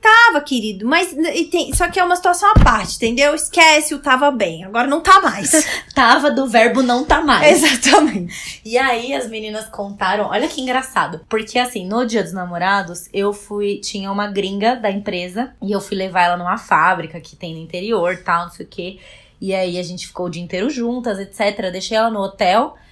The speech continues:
Speaker 2: E aí fui pra casa, e aí eu tava acabada, morta de cansada. E aí eu sentei no sofá, fiquei fuçando um pouco no celular. A Nath tava sentada no sofá, e aí eu falei, "Puta, Nath, eu tô mega cansada, eu vou dormir." E era, tipo, nove horas da noite. E eu sou uma coruja, né?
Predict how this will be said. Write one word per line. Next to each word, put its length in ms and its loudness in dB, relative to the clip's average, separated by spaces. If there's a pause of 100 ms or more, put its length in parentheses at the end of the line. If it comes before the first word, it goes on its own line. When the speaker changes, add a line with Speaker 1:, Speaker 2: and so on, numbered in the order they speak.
(180)
Speaker 2:
E 60 -2
aí 160 0
fui 160 -8
pra 180 -6
casa, 420 0
e 80 -4
aí 140 -2
eu 100 -4
tava 220 -2
acabada, 920 -4
morta 480 -2
de 100 -14
cansada. 480 -10
E 80 -10
aí 120 -8
eu 80 -10
sentei 300 -8
no 80 -8
sofá, 340 -4
fiquei 200 -12
fuçando 360 -14
um 40 -16
pouco 240 -16
no 60 -12
celular. 540 -6 (280)
A 100 4
Nath 280 2
tava 160 -2
sentada 400 -2
no 80 -10
sofá, 560 -4
e 80 0
aí 120 2
eu 100 -2
falei, 380 -2
"Puta, 340 -6
Nath, 200 -6
eu 100 -8
tô 100 -4
mega 380 -2
cansada, 420 -4
eu 60 -4
vou 100 -6
dormir." 460 -8 (200)
E 80 2
era, 160 4
tipo, 260 -6
nove 280 0
horas 200 2
da 100 -2
noite. 480 -10
E 100 -2
eu 100 6
sou 180 -4
uma 120 -4
coruja, 640 4
né? 200 -12